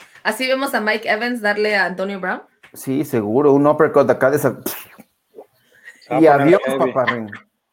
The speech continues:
Speaker 2: ¿no?
Speaker 1: <laughs> Eso sí.
Speaker 3: Ay,
Speaker 2: Qué
Speaker 3: ay,
Speaker 2: cosas,
Speaker 3: ay.
Speaker 2: qué cosas.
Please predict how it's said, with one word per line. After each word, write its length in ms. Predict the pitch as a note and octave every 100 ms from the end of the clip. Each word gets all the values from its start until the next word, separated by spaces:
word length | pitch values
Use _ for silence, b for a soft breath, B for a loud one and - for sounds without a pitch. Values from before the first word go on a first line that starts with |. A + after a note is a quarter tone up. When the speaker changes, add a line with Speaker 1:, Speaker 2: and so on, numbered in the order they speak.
| _ _ _ _ - -
Speaker 2:
¿no? 160 | D#3+ G#3+
Speaker 1:
<laughs> 1400 | C4+ G4+ F#4 E4+ E4 D5+ - _ - G3+ B3+ B3 C#4+
Eso 220 | C#4 - A3+
sí. 260 | - G#3 G#3
Speaker 3:
Ay, 680 | F3 F3+ F#3+ F#3+ G3+ E3+
Speaker 2:
Qué 60 | G3+
Speaker 3:
ay, 80 | -
Speaker 2:
cosas, 300 | A#3 A#3+ C4
Speaker 3:
ay. 100 | -
Speaker 2:
qué 180 | A3 A3
cosas. 960 | G#3+ A3+ A3+ F#3 D3+ - - - -